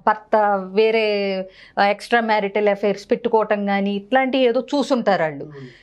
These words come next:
Speaker 1: చూసిన పాపానికి ఇక వీడి బ్రతుకు ఏం చెప్పాలంటారు?
Speaker 2: ఆ,
Speaker 1: ఆ.
Speaker 2: నాశనం ఇంకా.
Speaker 1: ఆ. ఆవిడ అట్లాంటి పెరిగిన వాతావరణంలోంచి వచ్చి అదే ఫిక్స్ అయిపోయి వచ్చినందుకు అంటే ఇక ఆవిడ ఒక బలంగా ఒక గీత,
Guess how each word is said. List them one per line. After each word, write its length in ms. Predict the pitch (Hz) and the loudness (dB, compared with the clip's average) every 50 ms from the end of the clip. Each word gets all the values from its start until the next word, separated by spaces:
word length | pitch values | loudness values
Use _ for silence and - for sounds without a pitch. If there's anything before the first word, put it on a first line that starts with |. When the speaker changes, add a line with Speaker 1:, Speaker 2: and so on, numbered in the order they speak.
| _ _ _ _ _ _ _ _ _ - | _ _ _ _ _ _ _ _ _ 0
Speaker 1:
చూసిన 500 | 285 302 339 339 - 330 311 302 277 277 | 2 2 2 2 2 0 0 2 2 2
పాపానికి 1000 | 254 - 247 233 233 240 240 262 254 240 220 208 196 233 262 349 381 330 - 226 | 2 2 2 2 2 2 2 2 2 2 -2 -4 -6 -4 -2 -2 -2 -2 -2 -2
ఇక 120 | 226 226 226 | 0 0 0
వీడి 340 | 208 202 226 226 233 208 | 0 0 -2 0 0 0
బ్రతుకు 400 | 220 180 202 208 202 247 247 330 311 277 240 202 185 180 180 175 165 160 156 156 156 151 - _ _ _ _ _ _ _ _ _ _ _ _ _ _ _ _ - - | 0 2 2 0 0 -2 -4 -2 2 2 2 2 2 0 0 0 -2 -4 -6 -10 -12 -16 -20 _ _ _ _ _ _ _ _ _ _ _ _ _ _ _ _ -12 -8
ఏం 220 | 196 202 208 202 | -6 -6 0 0
చెప్పాలంటారు? 720 | 214 202 208 208 196 196 196 190 190 190 196 196 262 359 - - _ _ _ _ 143 | 0 0 2 0 0 2 0 -2 -2 -2 -2 -2 -2 -4 -6 -10 _ _ _ _ -2
Speaker 2:
ఆ, 380 | 139 135 131 127 123 123 127 - | -2 0 0 -2 -4 -6 -6 -4
Speaker 1:
ఆ. 220 | 190 185 170 156 143 | -4 -2 -2 -2 -2
Speaker 2:
నాశనం 420 | 143 131 139 139 139 - 151 143 | 0 0 0 0 0 0 0 0
ఇంకా. 260 | 135 123 117 117 120 | 0 0 -2 0 2
Speaker 1:
ఆ. 220 | 190 185 165 143 143 - _ _ _ _ _ _ _ _ _ _ _ _ _ _ | 2 2 0 -2 -6 -12 _ _ _ _ _ _ _ _ _ _ _ _ _ _
ఆవిడ 340 | 190 185 196 214 220 233 233 | 0 2 2 2 4 2 2
అట్లాంటి 400 | 226 226 226 226 214 214 196 208 | 2 2 2 0 0 2 0 -4
పెరిగిన 420 | 208 - 220 214 233 226 262 262 262 | 0 2 0 2 2 0 0 2 2
వాతావరణంలోంచి 1040 | 233 233 220 226 220 - 233 226 226 226 220 226 220 220 220 220 214 202 - 220 | 2 2 2 2 2 2 0 2 0 0 -2 -4 -4 -2 -2 -4 -4 -4 -4 0
వచ్చి 380 | 196 202 202 202 202 - 262 254 | 0 0 0 0 -4 0 2 4
అదే 300 | 220 202 185 220 233 233 | 4 4 4 4 2 2
ఫిక్స్ 300 | 233 220 196 - - 240 | 0 -6 -12 -2 0 0
అయిపోయి 320 | 220 220 220 220 208 196 | 2 2 2 2 2 2
వచ్చినందుకు 460 | 196 - 214 196 196 190 190 196 262 | 0 -2 -4 -2 -2 -2 -2 0 0
అంటే 240 | 247 233 233 277 254 | 0 2 2 0 0
ఇక 100 | 254 247 | 2 2
ఆవిడ 280 | 220 226 220 220 214 202 | 0 2 2 0 0 0
ఒక 200 | 202 208 202 208 | 0 0 0 0
బలంగా 460 | 170 160 202 214 233 247 262 262 269 | 2 2 2 2 2 0 2 2 2
ఒక 180 | 254 247 247 | 2 0 -4
గీత, 480 | 202 175 175 226 247 240 247 226 208 196 | -6 -2 0 0 0 2 0 0 0 -2